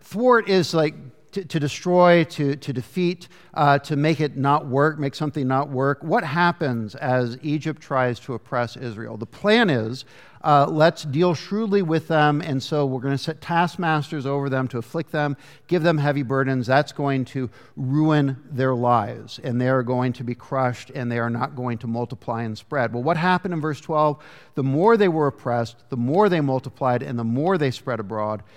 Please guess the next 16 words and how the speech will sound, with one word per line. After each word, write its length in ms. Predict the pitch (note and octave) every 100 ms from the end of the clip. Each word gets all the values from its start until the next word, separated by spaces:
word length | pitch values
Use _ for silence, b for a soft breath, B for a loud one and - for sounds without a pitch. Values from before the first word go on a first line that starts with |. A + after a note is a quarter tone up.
| b
and 160 | - B2+
the 60 | B2
Egyptians 560 | G2 D#3 - C#3+ B2
were 180 | A2 B2
in 220 | - B2+
dread 500 | G#2+ A2 C#3+ D#3+ B2
of 160 | B2 A#2
the 80 | A2+
people 400 | A#2+ A2+ G#2+ A2+
of 140 | G#2+
Israel. 420 | G#2+ - A#2 G2 - - _ _ _ _ _ _ -
Instead 460 | D3 C#3+ - F#3 A#3
of 280 | F3 A2 B B B
this 180 | E3 -
plan 440 | - E3+ C#3 B2
working 640 | A#2 F#3+ A#3 C#3+ A2+ A#2+